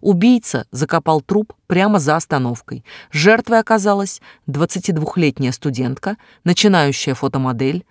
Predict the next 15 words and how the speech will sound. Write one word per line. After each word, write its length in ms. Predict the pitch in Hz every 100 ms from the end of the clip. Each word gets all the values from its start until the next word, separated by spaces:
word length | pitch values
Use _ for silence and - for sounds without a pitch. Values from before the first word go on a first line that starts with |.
| _ _ -
объявленная 720 | 160 175 190 143 135 131 131
в 60 | 143
розыск 340 | 185 220 -
еще 240 | - 143 135
год 280 | 120 151 196
назад. 340 | 165 120 101 _ _ _ _ _
Надежда 680 | 156 160 135 175 208 196 220 _ -
Михайлова. 760 | 170 208 147 123 120 120 120 _ _ _
Мы 160 | 190 233
помним 440 | - 185 147 143
ее 380 | 139 135 131 135 -
по 60 | 165
рекламе 420 | 143 147 185 208
нижнего 420 | 156 143 - 156
белья. 420 | 139 143 120 107